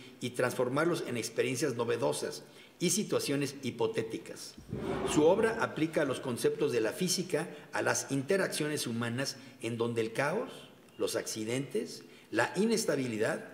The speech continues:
producen un sistema de relaciones en flujo constante. Aunque sus proyectos concebidos a partir de dibujos se materializan en esculturas, instalaciones, performance, videos y fotografías,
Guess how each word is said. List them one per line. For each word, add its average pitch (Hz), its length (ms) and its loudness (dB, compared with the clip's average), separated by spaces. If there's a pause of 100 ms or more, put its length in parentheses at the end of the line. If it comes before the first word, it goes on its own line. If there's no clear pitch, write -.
(240)
producen 151 360 2
un 170 100 2
sistema 151 420 0
de 123 120 2
relaciones 113 640 -2 (200)
en 104 140 -6
flujo 135 380 -4
constante. 101 640 -4 (920)
Aunque 131 240 2
sus 135 140 -2
proyectos 196 480 4
concebidos 151 580 2
a - 140 0
partir - 340 2
de 185 80 6
dibujos 165 600 2 (260)
se 139 160 0
materializan 135 800 2
en 120 140 0
esculturas, 143 920 -2 (100)
instalaciones, 120 1040 -2 (300)
performance, 123 760 0 (300)
videos 123 600 0
y 110 40 -6
fotografías, 110 880 -4